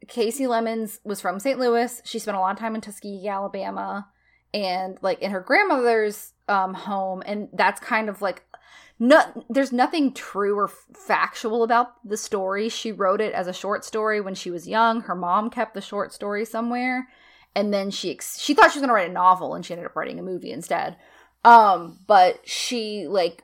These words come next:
based it around her family's environment.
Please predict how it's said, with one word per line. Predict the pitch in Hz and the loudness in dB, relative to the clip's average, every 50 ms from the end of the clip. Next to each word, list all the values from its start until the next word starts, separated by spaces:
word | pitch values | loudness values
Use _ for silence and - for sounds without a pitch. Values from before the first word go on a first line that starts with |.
| 196 - - | -14 -2 2
based | 220 233 285 330 320 - - - | 6 6 6 6 4 2 0 2
it | 247 220 | 4 6
around | 208 190 175 180 180 180 190 196 202 196 | 6 4 4 4 4 4 4 4 2 0
her | 175 196 180 | -4 -6 -6
family's | 175 - - 190 180 180 185 175 175 160 | -6 -6 -6 -6 -6 -4 -6 -8 -10 -10
environment. | 165 165 160 156 - 151 156 - 143 165 160 220 269 311 320 302 - - | -10 -12 -12 -10 -10 -8 -8 -6 -4 -4 -2 -2 0 0 -2 -2 -4 -10